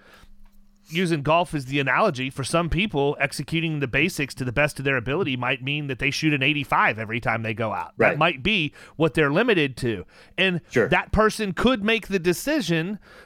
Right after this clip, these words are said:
Speaker 1: to go in and say, "You know what? I really need to focus on these micro movements and specific exercises and everything to try and improve myself even more."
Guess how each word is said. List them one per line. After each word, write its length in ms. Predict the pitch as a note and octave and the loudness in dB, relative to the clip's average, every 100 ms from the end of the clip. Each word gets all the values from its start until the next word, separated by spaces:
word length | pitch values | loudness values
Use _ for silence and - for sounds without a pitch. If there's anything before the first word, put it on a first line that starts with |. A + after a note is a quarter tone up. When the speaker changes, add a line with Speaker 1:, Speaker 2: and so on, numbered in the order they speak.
| _ | _
Speaker 1:
to 100 | F3+ | 0
go 280 | D#3+ F#3+ G3 | 4 4 4
in 220 | A3+ G#3 | 0 -2
and 260 | E3+ E3+ E3+ | -2 -2 0
say, 160 | F#3 | 2
"You 140 | D#3+ F#3 | 2 2
know 100 | F#3+ | 4
what? 180 | F#3+ D#3+ | 4 2
I 60 | D#3 | 2
really 260 | F#3 F#3+ | 0 0
need 160 | F3+ D#3 | 0 -2
to 40 | |
focus 400 | - F#3 F3 D#3+ | 2 2 2 0
on 140 | D3 C3 | 0 0
these 180 | A#2+ | -4
micro 380 | A2+ F3+ - F#3+ | 0 0 2 2
movements 560 | F3 F3+ D#3 E3+ D#3+ C#3 | 4 4 4 -2 -2 -6
and 160 | B2 | -10
specific 540 | - C3+ - G#3 F#3 F3+ | -10 -8 0 2 2 0
exercises 680 | E3 - C#3+ F3 D3 C3+ C#3 | -2 -4 -2 0 0 -2 -4
and 60 | |
everything 460 | D3+ D3+ D#3 D#3 C#3+ - - - | -4 -2 -2 -2 -2 -10 -16 -6
to 100 | D#3+ | -4
try 200 | C#3 F#3+ | 2 2
and 100 | F3+ | 2
improve 260 | D#3+ E3+ D3 | 2 2 4
myself 540 | D#3 D3 D#3+ D3 C#3 - - _ | 0 2 4 4 2 -6 -20 _
even 280 | F3 D#3+ D#3 | 2 4 6
more." 320 | F3 B2+ | 6 6